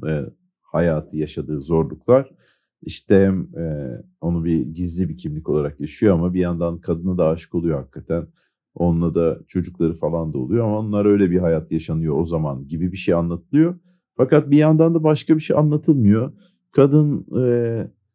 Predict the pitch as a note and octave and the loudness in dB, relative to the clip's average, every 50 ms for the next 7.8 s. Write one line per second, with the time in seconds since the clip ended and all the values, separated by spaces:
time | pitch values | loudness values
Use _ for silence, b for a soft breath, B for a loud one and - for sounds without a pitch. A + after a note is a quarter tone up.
0 | _ _ _ _ _ _ _ - C3 C3 C3 C3 A2+ G#2+ - - A#2+ B2 B2+ B2 | _ _ _ _ _ _ _ 0 4 6 6 6 4 0 -2 0 2 2 2 0
1 | - C#3 C3 A#2+ A#2+ B2+ C3+ C3 B2+ B2+ C3 C3 C3+ C3+ C3 A#2+ A#2+ B2+ B2 B2 | 0 0 0 0 -2 -4 -6 -6 -6 -6 -4 -2 -2 -2 0 2 4 4 6 6
2 | B2 B2+ A#2+ B2+ A#2 D#2+ - - - D#2 A2+ A#2 A2+ - - B2 B2 A#2+ G#2+ A#2+ | 4 4 4 4 2 2 2 0 -4 -2 -2 0 -2 -2 -4 0 2 4 4 4
3 | B2+ C3+ C3 C3+ A2+ - A2+ G#2 G2+ G2+ - A2+ B2+ C#3 C#3+ C3+ - - - - | 2 2 -2 -2 0 0 2 2 0 0 -4 -6 -4 -4 -4 -6 -8 -10 -10 -6
4 | C3+ B2 - A2 B2+ B2+ C#3 B2+ C3+ C3 A#2+ B2 C3 A#2 B2 C3 A#2 A#2+ A#2+ A#2+ | 0 4 4 6 6 6 4 2 0 -2 -2 -2 0 0 0 0 0 -2 -4 -2
5 | A#2 B2+ B2 B2 B2 A2 G2+ F2 F2+ F2 F2 E2+ E2+ F2 F2 E2 E2+ E2 E2 - | 2 4 4 4 4 0 -2 -2 0 0 0 0 -2 -4 -6 -8 -10 -12 -6 0
6 | - A2 G#2+ G#2+ - _ _ - G2 G2 G2+ - - - G2 F#2+ G2+ G2+ - _ | 2 2 2 0 -4 _ _ -6 -6 -6 -6 -4 -2 0 0 0 0 -4 -8 _
7 | _ _ _ _ - - F#2+ G#2+ - - G2+ F#2+ G2 F#2 E2 - | _ _ _ _ -4 -4 -4 -4 -4 -4 -2 0 0 0 -2 -2